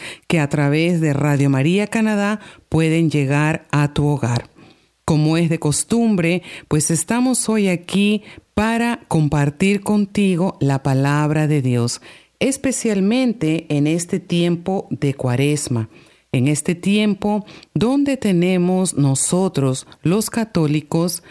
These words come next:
los hijos de Dios e hijas de Dios, la oportunidad de poder dar ese giro, cambio de vida, tiempo de conversión, tiempo de oportunidad,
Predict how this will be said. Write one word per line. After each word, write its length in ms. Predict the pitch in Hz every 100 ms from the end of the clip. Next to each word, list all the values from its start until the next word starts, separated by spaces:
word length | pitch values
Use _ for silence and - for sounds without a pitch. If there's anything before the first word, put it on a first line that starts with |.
| - -
los 380 | 131 160 233 -
hijos 420 | 226 - 208 202
de 140 | 180 170
Dios 360 | 160 156 156 -
e 120 | 135
hijas 460 | 135 165 - 185 165
de 140 | 156
Dios, 360 | 156 175 185 - - - _
la 300 | 165 196 -
oportunidad 1040 | 170 220 220 196 202 190 156 139 151 165 170 - - -
de 240 | 127 147
poder 720 | 143 139 131 135 165 175 185 - - - _
dar 440 | 156 151 151 165 - _ _
ese 460 | - 165 156 - 147
giro, 680 | - - 185 165 139 123 113 - - _ _
cambio 640 | - 202 226 220 214 226
de 140 | 208 190
vida, 460 | 180 165 127 123 127 - _ -
tiempo 520 | 180 196 190 185 202
de 100 | 196
conversión, 920 | 196 156 139 - - 165 151 131 120 - - _ _
tiempo 540 | 190 202 202 196 214
de 80 | 202
oportunidad, 880 | - 156 139 139 139 139 156 135